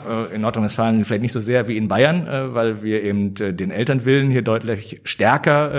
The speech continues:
äh, im Vordergrund sehen. Äh, aber gleichwohl ist es eine machtvolle Schaltstelle,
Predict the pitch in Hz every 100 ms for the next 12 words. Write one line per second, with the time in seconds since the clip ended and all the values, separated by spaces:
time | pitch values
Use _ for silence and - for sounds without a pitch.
0 | 139 135 135 143 135 131 135 135 131 139
1 | 139 139 143 156 156 - - - - _
2 | 101 110 110 113 110 113 107 135 104 -
3 | - - 98 92 107 135 - - 113 104
4 | 101 127 - 113 110 123 139 139